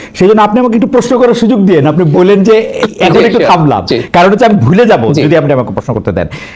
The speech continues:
Speaker 1: সেইটি
Speaker 2: জি।
Speaker 1: হচ্ছে যে
Speaker 2: জি।
Speaker 1: আপনি যেটি বলছেন যে উনি বলতেছেন, এটা আসলে খোলাখুলি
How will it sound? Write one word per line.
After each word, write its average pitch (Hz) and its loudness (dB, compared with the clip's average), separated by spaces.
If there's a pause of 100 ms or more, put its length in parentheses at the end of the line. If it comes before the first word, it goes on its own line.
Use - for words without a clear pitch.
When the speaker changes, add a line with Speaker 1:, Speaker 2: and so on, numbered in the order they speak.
Speaker 1:
সেইটি 202 0
Speaker 2:
জি। 262 0
Speaker 1:
হচ্ছে 254 0
যে 262 2 (140)
Speaker 2:
জি। 139 0 (320)
Speaker 1:
আপনি 233 -2
যেটি 254 0
বলছেন 180 0
যে 220 2 (440)
উনি 185 0
বলতেছেন, 170 0 (120)
এটা 147 -2
আসলে 208 -2
খোলাখুলি 208 -4